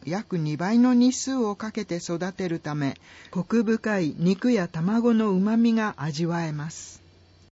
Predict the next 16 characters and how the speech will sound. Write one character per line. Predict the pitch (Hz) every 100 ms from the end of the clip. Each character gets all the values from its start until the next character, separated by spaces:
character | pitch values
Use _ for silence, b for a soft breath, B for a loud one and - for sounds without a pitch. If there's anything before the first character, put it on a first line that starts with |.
| -
ま | 151 202
た、 | 208 196 -
二 | 165 208
月 | 277 -
か | - 185
ら | 175
三 | 208 208
月 | 180 165 160
は | 139 135 _
旬 | - - 233
の | 240 240
食 | 220 - 220
材 | 220 208
と | - 208
し | -
て | 185 180